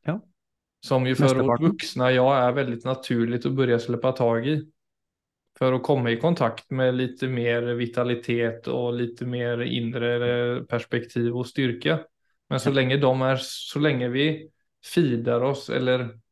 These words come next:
Speaker 2: egentligen u-, omedvetet bara blir med dem gång på gång på gång på gång, så vill ju vi hela tiden slita med att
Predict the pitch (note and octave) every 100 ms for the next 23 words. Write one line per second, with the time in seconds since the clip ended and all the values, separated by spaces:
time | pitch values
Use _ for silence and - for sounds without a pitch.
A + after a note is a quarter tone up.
0 | _ - C3 A#2 B2+ C#3+ D#3 D3+ D3+ D#3+
1 | D3 B2 A#2+ A#2+ A#2+ A#2+ A#2+ C3 C3 C#3
2 | B2+ B2 C3 D3 C3+ A#2+ A#2 B2+ B2+ D#3+
3 | D#3+ B2 _ _ _ - D3+ B2+ B2 B2
4 | C#3 B2+ B2 A#2+ A#2 C3 B2 A#2 A#2+ C3+
5 | C3 F3 D#3+ - _ - _ _ _ _
6 | _ - D3 C3 A#2 B2 D3+ F#3 E3 C#3+
7 | D3 C#3+ C#3 - D3 B2 - B2 B2 C3
8 | C3 C3 C3 C3 C3 B2+